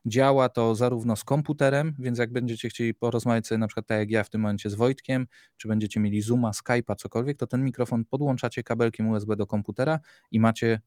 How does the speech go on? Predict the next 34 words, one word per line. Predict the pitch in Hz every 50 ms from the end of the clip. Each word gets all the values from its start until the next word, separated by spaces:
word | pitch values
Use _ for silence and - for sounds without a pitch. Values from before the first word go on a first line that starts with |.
| _ _ -
znowu | - 107 127 120 110 110 107
super | - 104 - 110 101 101
dźwięk. | - 95 92 87 - _ - - - - _ -
Bezprzewodówka, | 123 165 160 - - 170 156 143 127 135 135 127 - - 160 180 190 185 _ _ _ _ _
czyli | - - 156 143 143 143 139 139 - _ - - - - - _ _ _ _ -
nie | 135 139
macie | 139 123 - 139 123
żadnych | 120 120 117 113 104 -
kabli, | - - 139 131 123 123 120 117 113 110 104 _ _ -
macie | 117 107 - 110
bardzo | 98 110 110 101 107 101
dobrą | 107 98 107 107 104 107
jakość, | 120 117 113 - 107 101
zawsze | 104 120 120 - 120 110
was | 113 104 104
dobrze | 110 113 107 107 110
słychać, | 98 - - 117 101 113 107
nawet | 113 117 131 127 123 120
gdybyście | 113 113 110 110 - - 104
byli | 98 101 98 98
w | 95 104
bardzo | 110 117 123 127 135
głośnym | 123 127 120 - - 123 117
pomieszczeniu, | - 117 120 113 - - 117 113 110 107
czy | - -
nawet | 104 101 104 -
cicho | - - 127 117 120 113
mówili, | 120 113 117 123 113
to | - 107
ten | - 120 127
mikrofon | 143 139 - - 131 120 - 123
zlokalizowany | 113 123 120 - - 113 113 107 117 110 113 107 104
przy | - - - 160 156
szyi | - - 131 123 127 131